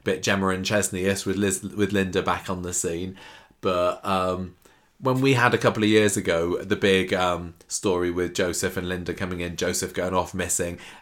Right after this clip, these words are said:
e-, everyone was so fed up with that family. And, and I've got a lot of time for Gemma, I really have. There's, even the, you know, the quads are quite fun to see. But, um, that story, you know, got to,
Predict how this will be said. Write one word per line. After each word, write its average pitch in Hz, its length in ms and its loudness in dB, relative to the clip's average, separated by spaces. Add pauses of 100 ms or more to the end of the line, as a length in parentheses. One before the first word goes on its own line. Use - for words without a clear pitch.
(160)
e-, - 60 -6 (160)
everyone 107 340 -2
was 92 120 -2
so 113 360 -2
fed 104 240 -6
up 104 280 4 (260)
with 98 240 0
that - 240 -4
family. 90 520 0
And, 101 120 -2
and 117 220 0
I've 151 180 4
got 120 140 2
a - 20 4
lot 117 160 6
of 104 80 0
time 113 260 0
for 98 120 -2
Gemma, 85 300 -4
I 90 40 0
really 92 300 2
have. 90 260 -2
There's, 95 300 -4
even 113 300 -2
the, 85 120 -8 (160)
you 90 140 -12
know, 76 100 -10
the 78 60 -12
quads 82 320 -8
are 76 60 -10
quite 78 260 -8
fun 80 220 -8
to 82 120 -8
see. 80 300 -6 (360)
But, 95 520 -2
um, 92 340 -4
that - 220 4
story, 95 680 2
you 104 100 -2
know, 92 180 -2
got - 240 -2
to, 92 260 4